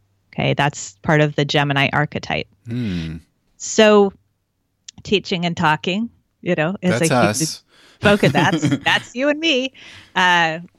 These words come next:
Speaker 1: I guess we're doing our Venus.
Speaker 2: Right.
Speaker 1: And, uh, so the shadow stuff of Venus and Gemini is going from thing to thing without, um, without settling,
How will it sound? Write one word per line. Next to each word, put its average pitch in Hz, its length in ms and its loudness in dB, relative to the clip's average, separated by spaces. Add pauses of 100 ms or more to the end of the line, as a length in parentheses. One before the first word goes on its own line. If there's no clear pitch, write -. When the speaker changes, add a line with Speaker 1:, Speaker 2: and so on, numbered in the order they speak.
Speaker 1:
I 175 60 -2
guess 196 240 -2
we're 196 100 -2
doing 196 240 0
our 175 100 2
Venus. 202 520 -2
Speaker 2:
Right. 113 240 0
Speaker 1:
And, 165 380 2
uh, 147 140 -8 (640)
so 240 240 2
the 240 120 4
shadow 233 640 2
stuff - 760 -10 (100)
of 160 360 2
Venus 151 460 0
and 151 120 0
Gemini - 560 0
is 175 560 4 (160)
going 180 320 4
from 180 200 2
thing 170 360 -2
to 180 140 0
thing 170 920 2 (180)
without, 165 880 4
um, 147 500 -2 (760)
without 175 380 2
settling, 160 800 -2